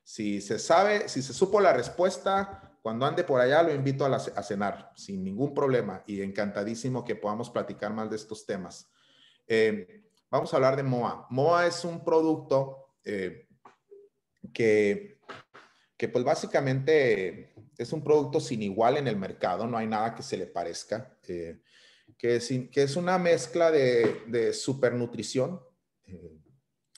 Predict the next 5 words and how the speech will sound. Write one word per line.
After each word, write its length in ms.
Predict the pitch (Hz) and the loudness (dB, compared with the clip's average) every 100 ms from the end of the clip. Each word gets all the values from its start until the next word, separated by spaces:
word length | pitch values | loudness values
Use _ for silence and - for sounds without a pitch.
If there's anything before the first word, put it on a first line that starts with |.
| _ _ _ _ _ | _ _ _ _ _
porque, 540 | 135 127 135 127 120 117 | 2 2 2 2 2 0
como 180 | 127 127 | 0 2
les 120 | 123 | 2
decía, 680 | 120 - 139 156 151 123 - | 0 0 4 8 8 6 4
la, 680 | 117 110 107 104 95 - | 4 6 6 4 0 -10